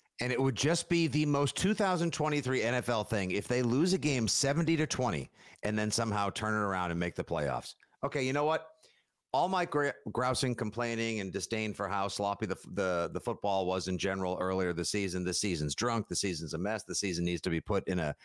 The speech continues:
car service and sent home. It might actually now be getting kind of fun. Maybe part of it is just being able to completely divest ourselves of any thoughts of path math or whatever in a postseason for the Patriots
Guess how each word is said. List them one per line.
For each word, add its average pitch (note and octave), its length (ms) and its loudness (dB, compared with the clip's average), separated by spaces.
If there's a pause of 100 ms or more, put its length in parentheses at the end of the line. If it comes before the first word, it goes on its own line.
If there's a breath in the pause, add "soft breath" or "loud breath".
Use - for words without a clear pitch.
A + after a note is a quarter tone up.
(160 loud breath)
car G#2+ 200 -2
service F#2+ 380 -2
and F2 100 -2
sent F#2 220 -2
home. G2 260 -2 (720 soft breath)
It A#2+ 120 -2
might D3+ 240 2
actually B3+ 300 2
now A3 160 2
be F#3 140 0
getting E3+ 260 0
kind D3 240 0
of - 80 -2
fun. B2+ 320 -2 (480 loud breath)
Maybe C3+ 240 0
part D3 280 0
of D3+ 120 0
it D3+ 80 2
is C3+ 100 2
just B2 220 -4
being B2 240 0
able A#2 180 0
to - 100 -4
completely A#2+ 440 2
divest A#2 480 2
ourselves G#2+ 480 0
of F2+ 120 0
any G#2 140 0
thoughts G#2 320 -2
of G2 160 -4
path A#2 380 -2
math G2+ 280 0
or G2+ 100 0
whatever F#2+ 380 2
in F2+ 60 0
a F2+ 60 -4
postseason G2 520 -2
for G2 120 -4
the F2 80 -2
Patriots F2+ 500 -4